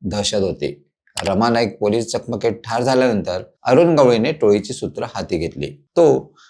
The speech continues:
दगडी चाळ या त्याच्या निवासस्थानातून टोळीचं नियंत्रण करू लागला. यामुळे गुन्हेगारी विश्वातले दगडी चाळीचे महत्त्व वाढले. डोक्यावर राजकारण्यांचा हात असल्यामुळे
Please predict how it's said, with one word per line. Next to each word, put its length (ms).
दगडी 380
चाळ 300
या 160
त्याच्या 260
निवासस्थानातून 760
टोळीचं 500
नियंत्रण 400
करू 180
लागला. 400
यामुळे 600
गुन्हेगारी 560
विश्वातले 580
दगडी 400
चाळीचे 400
महत्त्व 360
वाढले. 320
डोक्यावर 520
राजकारण्यांचा 840
हात 300
असल्यामुळे 540